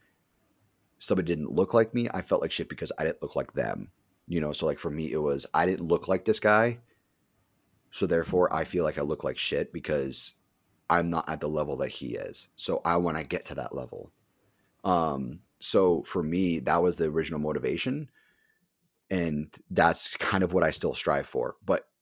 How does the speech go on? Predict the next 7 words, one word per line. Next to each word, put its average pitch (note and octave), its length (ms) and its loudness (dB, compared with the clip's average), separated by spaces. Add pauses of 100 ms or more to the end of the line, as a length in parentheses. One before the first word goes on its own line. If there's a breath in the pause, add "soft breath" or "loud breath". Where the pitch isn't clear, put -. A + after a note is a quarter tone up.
(100)
at G2 120 0
the F2+ 60 -6
same E2+ 220 0
time, E2+ 600 -2 (600)
you F#2+ 140 0
need G2 200 2
to F#2 80 -2